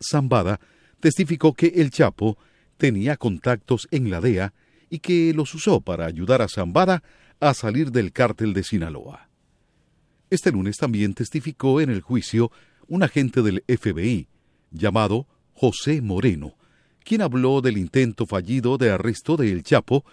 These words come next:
en dos mil doce en una casa de Cabo San Lucas, en México,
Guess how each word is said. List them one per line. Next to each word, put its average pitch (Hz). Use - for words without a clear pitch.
en 151
dos 101
mil 165
doce 120
en 160
una 165
casa 135
de 104
Cabo 98
San 95
Lucas, 127
en 113
México, -